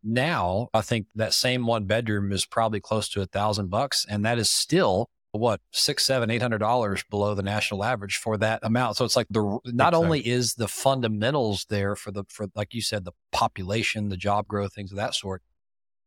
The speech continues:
Speaker 1: but the rental runway is so far down the affordability chart that it's like, you don't have to worry about affordability being an issue there for a long time to come.
Speaker 2: Now, that, that's a key point. I'm glad you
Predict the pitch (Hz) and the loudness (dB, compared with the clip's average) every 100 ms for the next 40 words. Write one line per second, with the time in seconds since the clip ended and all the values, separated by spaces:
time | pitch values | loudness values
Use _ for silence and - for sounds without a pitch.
0 | - 120 - 101 98 95 135 160 117 101 | 0 0 2 0 0 0 0 0 0 2
1 | 98 98 90 90 104 98 - 120 117 - | 2 2 0 -2 -2 0 2 2 0 0
2 | 117 101 104 110 95 90 113 101 87 120 | 0 0 -2 -2 -4 -4 -2 -2 -2 -2
3 | 147 95 - 92 87 95 98 92 110 92 | -2 -4 -2 -2 -2 -4 -6 -4 -2 -2
4 | 101 135 - 135 - 101 107 117 95 90 | -2 -2 0 -2 -2 -4 -2 -2 -2 -4
5 | - 107 92 101 113 95 85 90 87 101 | -6 -6 -4 -2 -2 -4 -6 -8 -8 -6
6 | - 92 80 80 76 80 87 85 71 - | -6 -8 -10 -10 -8 -4 -6 -6 -10 -10
7 | - 78 _ - 151 131 143 - 143 - | -18 -20 _ -2 2 4 2 2 0 2
8 | 131 - - 135 - 117 104 101 110 107 | 0 -2 0 2 4 2 2 0 2 2
9 | 98 95 | 2 -2